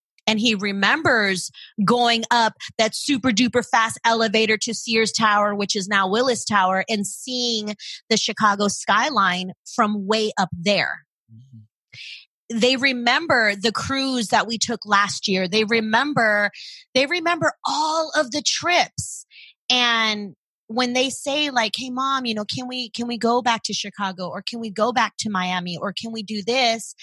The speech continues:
Speaker 1: That warms my heart because I know that experience is resonating with them. And for me, like,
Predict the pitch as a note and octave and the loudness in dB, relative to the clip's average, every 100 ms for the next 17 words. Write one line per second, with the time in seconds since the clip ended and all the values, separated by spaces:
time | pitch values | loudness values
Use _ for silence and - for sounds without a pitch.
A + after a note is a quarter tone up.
0 | - - - B3+ C#4 A3+ A3+ A#3+ C4+ C#4 | -18 -18 -2 0 2 0 -4 -4 -2 -4
1 | C4+ A#3+ A#3 A3 - C4 D4+ F#3+ - - | -6 0 0 0 2 4 4 2 -2 -4
2 | G#3+ - B3+ C4+ A#3+ G#3 G3+ F#3+ - A3 | -4 -2 2 2 4 0 -2 -2 0 2
3 | A3 G#3+ G#3+ A#3 D4 C4 A3 G3 G3+ G#3 | 0 0 2 2 4 2 2 -2 -6 -8
4 | - - _ _ _ - F3 - - A3+ | -14 -20 _ _ _ -14 -12 -14 -2 2
5 | A3+ B3 - _ - B3+ - - - C4 | 2 2 -4 _ -2 -2 -6 -4 0 2
6 | C#4 C4 A#3 A3+ - - A3+ G3+ F#3+ A3+ | 2 0 -4 -4 -6 -4 -2 -2 0 0
7 | C4 C4 G#3 G3 F#3 F3+ F3 E3 - A#2+ | 2 -2 -2 -2 -2 -2 -4 -2 0 -2
8 | - D#3+ _ _ _ _ _ A3+ A3+ G#3+ | -2 -16 _ _ _ _ _ 2 2 2
9 | G3+ G3 F#3 - _ _ - - B3+ A#3 | -2 -4 -10 -14 _ _ -18 -2 0 0
10 | A#3 E4 D4 B3 A3+ G#3 F#3+ F#3+ | 0 0 -2 -4 2 2 4 0